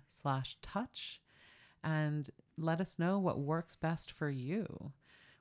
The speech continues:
We love hearing how massage and erotic touch skills are lighting up your sex life.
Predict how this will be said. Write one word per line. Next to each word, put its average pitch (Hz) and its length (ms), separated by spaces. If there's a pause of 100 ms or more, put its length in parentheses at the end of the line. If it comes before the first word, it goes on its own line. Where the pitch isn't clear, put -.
We 165 160
love 156 480
hearing 127 800
how 127 300
massage 131 800
and 123 120
erotic 127 380
touch - 260
skills 123 460
are 131 140
lighting 131 420
up 127 220
your 139 320
sex - 440
life. 190 480